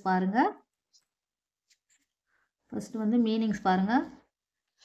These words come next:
Sahelia, Sahelia means female friends. ஹிந்தியில சக்கியா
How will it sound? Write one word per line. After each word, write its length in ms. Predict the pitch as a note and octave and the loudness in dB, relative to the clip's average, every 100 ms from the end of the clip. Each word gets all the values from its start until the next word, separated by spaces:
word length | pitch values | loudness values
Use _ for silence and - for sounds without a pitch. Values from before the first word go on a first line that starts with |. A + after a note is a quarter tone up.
| - - _ _ _ _ _ _ _ _ _ _ _ _ _ _ _ _ _ _ _ _ _ _ _ _ _ _ _ _ _ _ _ _ _ _ _ _ _ - | -20 -20 _ _ _ _ _ _ _ _ _ _ _ _ _ _ _ _ _ _ _ _ _ _ _ _ _ _ _ _ _ _ _ _ _ _ _ _ _ -4
Sahelia, 600 | A3 A3+ A#3 G#3+ G#3 A3 G3 F3 - | 2 4 4 4 4 4 2 -2 -4
Sahelia 560 | G#3+ A3+ A3+ A3 A3 G#3+ A#3+ | 0 2 2 2 2 4 4
means 260 | F4 - - - _ | 4 -2 -14 -18 _
female 440 | A#3+ A#3+ A#3 A#3 - | 2 4 4 0 0
friends. 500 | G#3+ G3 F#3 D#3+ - - _ _ _ _ - | -2 0 0 -2 -4 -14 _ _ _ _ -4
ஹிந்தியில 380 | A3+ A3+ A#3+ D4 - | 0 4 4 4 4
சக்கியா 420 | G3+ - G#3+ G#3+ | 0 0 0 2